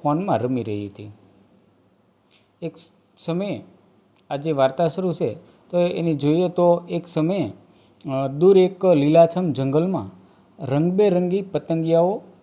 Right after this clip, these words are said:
અને મીઠા ગીતો ગાતા પક્ષીઓ રહેતા હતા. આ જંગલમાં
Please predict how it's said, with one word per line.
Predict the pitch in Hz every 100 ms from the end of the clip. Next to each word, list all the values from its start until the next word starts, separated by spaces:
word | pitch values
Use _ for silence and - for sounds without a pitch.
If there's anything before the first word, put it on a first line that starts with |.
| -
અને | 170
મીઠા | 156 127 143 - 196
ગીતો | 147 151 - 185
ગાતા | 147 147 175
પક્ષીઓ | 165 139 - - 208 120
રહેતા | 117 123 - 104
હતા. | - - - _ _ _ _ _ _ _ _ _ _
આ | 139
જંગલમાં | 127 135 139 156 208 156